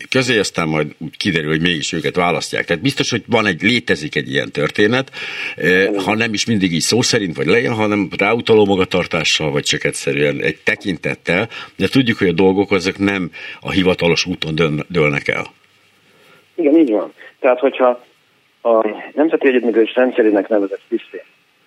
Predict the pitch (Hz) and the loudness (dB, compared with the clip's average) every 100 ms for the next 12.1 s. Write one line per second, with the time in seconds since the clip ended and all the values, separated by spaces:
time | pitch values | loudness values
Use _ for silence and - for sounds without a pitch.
0 | _ - 123 131 113 - - 98 92 95 | _ -8 0 2 2 0 -2 -2 0 0
1 | 82 85 78 _ _ 110 101 95 87 95 | 0 -2 -4 _ _ -2 0 0 -2 -6
2 | - 123 123 _ - 135 98 - 95 101 | 0 0 -2 _ -6 -2 -2 -2 0 2
3 | 98 92 104 92 90 - 85 92 - 90 | 2 2 0 2 -2 -6 -8 -8 -4 -2
4 | 98 - - 113 131 - - _ _ 104 | -2 -2 -4 -2 -2 -6 -14 _ _ -4
5 | 98 92 - - 101 104 - 104 - 98 | 0 0 -2 -4 -2 -2 -2 -4 -2 0
6 | 90 87 107 - 117 123 120 113 - 120 | -2 -4 -6 -4 -4 -2 -2 -2 2 0
7 | - _ - _ _ _ - - - 147 | 0 _ -20 _ _ _ -20 -12 -2 2
8 | 107 98 - - _ 117 120 110 101 110 | 2 2 -2 -12 _ 0 0 0 -2 -4
9 | 110 104 95 95 110 110 - - - - | -6 -6 -2 -2 -2 -8 -18 -20 -16 -2
10 | 110 117 92 104 95 101 - 95 95 113 | 0 0 -2 -2 -2 -2 -2 -2 -2 -2
11 | 107 104 92 82 - 98 98 87 87 - | -2 -2 -4 -6 -6 -4 -4 -2 -6 -8